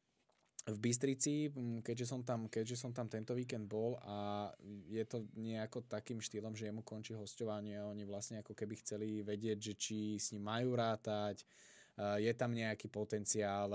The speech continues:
riešiť ho nejako do budúcna. Ja si myslím, že on nie len, že si možno vypýtal nejaké hosťovanie alebo, alebo nejaký väčší interes, ale ja si myslím, že on urobil teraz veľký tlak na Matúša Hrušku, lebo tie výkony v obidvoch zápasoch boli výborné.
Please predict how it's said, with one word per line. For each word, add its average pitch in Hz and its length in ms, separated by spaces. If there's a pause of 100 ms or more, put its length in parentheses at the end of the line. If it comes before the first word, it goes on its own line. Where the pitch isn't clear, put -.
(120)
riešiť 107 400
ho 110 80
nejako 107 320
do 101 100
budúcna. 104 460
Ja 101 160
si - 80
myslím, 107 400
že 101 480 (420)
on 117 160
nie 117 160
len, 147 160
že 107 80
si - 80
možno 104 320
vypýtal 101 320
nejaké 101 320
hosťovanie 107 560
alebo, 95 480
alebo 98 240
nejaký 98 400
väčší 101 320
interes, 101 320
ale 98 220
ja 92 80
si - 100
myslím, 101 320
že 107 320
on 104 160
urobil 107 320
teraz 101 240
veľký 104 320
tlak 104 240
na 104 80
Matúša 101 400
Hrušku, 92 320
lebo 95 160
tie 101 160
výkony 107 320
v 104 160
obidvoch 104 320
zápasoch 98 400
boli 101 240
výborné. 110 320